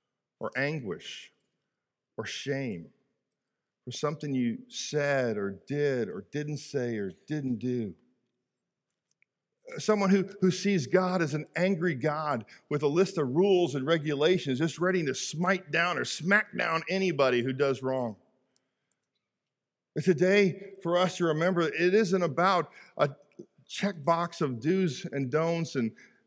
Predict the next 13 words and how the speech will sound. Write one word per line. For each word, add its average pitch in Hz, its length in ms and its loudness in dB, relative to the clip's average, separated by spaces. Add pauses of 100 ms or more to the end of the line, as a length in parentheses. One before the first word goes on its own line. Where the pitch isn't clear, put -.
(180)
saying 190 360 0
your 156 100 0
prayers 160 540 0
and 123 100 2
going 175 240 2
to 156 80 0
church 170 580 0
and 123 120 -2
going 196 160 4
to 180 60 0
Bible 165 420 2
class, 135 560 -2
and 123 280 -2